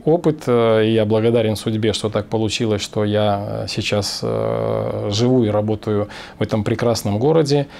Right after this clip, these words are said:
И впечатление у меня, м, ну, наверно, если это одним, э, словом, то восхищение. Поэтому, м, действительно,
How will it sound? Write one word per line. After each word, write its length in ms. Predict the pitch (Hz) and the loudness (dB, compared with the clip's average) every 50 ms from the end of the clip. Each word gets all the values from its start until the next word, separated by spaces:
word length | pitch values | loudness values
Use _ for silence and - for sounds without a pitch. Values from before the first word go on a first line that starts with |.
| - - - - - - - - - - - - | -18 -18 -18 -18 -18 -18 -20 -20 -20 -16 -8 -4
И 160 | - 113 107 | 0 0 0
впечатление 640 | 98 - 123 110 - - - 143 165 170 151 135 | 0 0 0 0 0 2 2 4 4 4 4 4
у 40 | 131 | 4
меня, 380 | 120 120 117 117 113 110 104 101 - - - - - - - - - - | 4 4 4 4 2 2 0 -2 -6 -14 -20 -20 -20 -20 -20 -20 -12 -6
м, 420 | 110 107 107 107 107 104 107 104 | -4 -4 -2 -4 -4 -6 -4 -2
ну, 120 | 113 123 139 | 0 2 2
наверно, 500 | 131 113 104 117 113 117 117 110 104 90 - - - - - - - - | 2 2 2 2 2 2 2 2 0 -2 -6 -14 -20 -20 -20 -20 -16 -8
если 220 | - 104 - - 107 | -6 -6 -2 -2 -2
это 140 | 104 - 110 | 0 0 0
одним, 380 | 107 110 104 110 110 101 95 - - - - - - - - - - - - | 0 0 0 0 0 -2 -4 -8 -16 -20 -20 -20 -20 -20 -20 -20 -20 -12 -4
э, 140 | - 110 107 | -2 -2 -2
словом, 400 | 104 - - 135 139 127 107 98 | -2 0 0 2 2 2 2 0
то 220 | 101 - 123 110 104 110 | 0 0 0 0 -2 -2
восхищение. 720 | 107 110 - - - 101 - - - 107 107 101 95 - - - - - - | -2 -2 -2 -2 -4 -6 -6 -6 -8 -8 -8 -8 -12 -14 -16 -20 -20 -12 -4
Поэтому, 920 | - 110 113 127 131 - - 135 135 135 135 135 127 131 131 127 - - - - - - - - - - - - - - | -2 0 0 0 -2 0 0 2 2 4 4 4 4 2 0 -2 -6 -14 -16 -16 -14 -14 -16 -18 -20 -20 -20 -20 -12 -8
м, 720 | 131 120 117 117 117 117 113 113 110 110 110 110 110 107 | -6 -4 -2 -2 -2 0 0 0 0 -2 -2 -2 -2 -2
действительно, 920 | 101 117 117 - - 165 160 - 135 127 123 120 117 113 113 113 107 104 101 | -2 -4 -4 -2 -4 -4 -2 0 0 2 2 4 4 4 4 4 2 0 -2